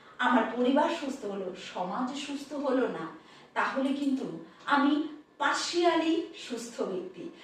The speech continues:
অতএব যত বেশি আমরা কমিউনিটিতে ভালো জিনিসগুলি শেয়ার করে দেব, কমিউনিটি গ্রোথের সাথে আমাদের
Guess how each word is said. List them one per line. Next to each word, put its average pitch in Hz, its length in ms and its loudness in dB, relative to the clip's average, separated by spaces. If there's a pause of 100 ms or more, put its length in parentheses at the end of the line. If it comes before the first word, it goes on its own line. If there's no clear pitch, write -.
(140)
অতএব 427 320 2 (100)
যত 277 320 6
বেশি 359 280 0
আমরা 226 220 4
কমিউনিটিতে 220 840 -2 (440)
ভালো 269 420 2 (140)
জিনিসগুলি 196 600 -8 (160)
শেয়ার 214 280 -2 (120)
করে 240 180 2
দেব, 185 240 -4 (600)
কমিউনিটি 262 600 4 (120)
গ্রোথের 180 480 -4
সাথে 175 240 -8 (420)
আমাদের 170 360 -8